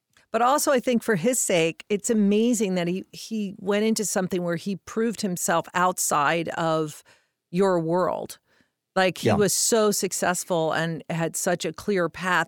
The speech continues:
Speaker 1: should he choose to take it, that I wonder if that's what kind of gave him the, the confidence and the
Speaker 2: Hmm.
Speaker 1: fortitude to go into, like, "Oh, well, now I can go and as a writer, creator, actor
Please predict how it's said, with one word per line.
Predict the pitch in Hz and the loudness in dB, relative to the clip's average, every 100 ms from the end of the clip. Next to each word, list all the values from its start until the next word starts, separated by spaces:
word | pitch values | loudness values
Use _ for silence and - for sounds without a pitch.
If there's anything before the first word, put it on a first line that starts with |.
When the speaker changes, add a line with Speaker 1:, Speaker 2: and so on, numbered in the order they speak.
| - | -4
Speaker 1:
should | - - 175 | -6 -4 -4
he | 208 185 | -4 -6
choose | - 175 165 | -6 -8 -8
to | - | -8
take | - 190 175 | -6 -6 -6
it, | 156 - - - - _ _ - | -8 -8 -14 -20 -20 _ _ -2
that | 190 175 | 0 2
I | 175 | 2
wonder | 185 208 196 175 | 0 0 0 -2
if | 151 | 0
that's | 180 180 - | 2 2 0
what | 180 | -4
kind | - 175 | -2 -2
of | 165 | -2
gave | - 170 175 | -2 -2 -2
him | 180 160 156 | -4 -4 -4
the, | 147 147 - | -2 -4 -4
the | 165 151 | -6 -6
confidence | - 175 170 214 208 | -2 -2 2 4 4
and | 170 | 2
the | 151 | 0
Speaker 2:
Hmm. | |
Speaker 1:
fortitude | 175 175 180 - 160 | -2 -2 -2 -4 -4
to | 165 | -2
go | 165 156 | 0 0
into, | 156 160 | -2 -2
like, | 151 - | -4 0
"Oh, | 220 | 0
well, | 196 185 | 2 0
now | 190 208 | 2 2
I | 202 | 2
can | - 175 | 0 -2
go | 175 165 160 - | 0 2 0 -2
and | 170 160 160 | -4 -4 -4
as | 160 156 | -4 -4
a | 165 | -2
writer, | 160 156 156 | 0 0 -2
creator, | 147 165 156 151 | -4 -2 0 2
actor | 170 214 - 170 | 2 0 0 0